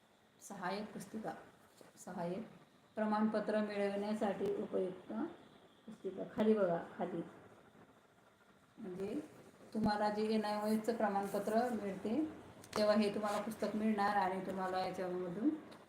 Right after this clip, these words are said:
तर आपण याचा अभ्यास, अ, घेणं चालू करू याच्यातून. पहिले तो आपण जो हिंसाचाराचा आहे की नाही,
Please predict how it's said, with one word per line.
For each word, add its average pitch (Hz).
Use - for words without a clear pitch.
तर 180
आपण 240
याचा 240
अभ्यास, 240
अ, 208
घेणं 214
चालू 196
करू 196
याच्यातून. 190
पहिले 226
तो 240
आपण 240
जो 240
हिंसाचाराचा 233
आहे 226
की 254
नाही, 277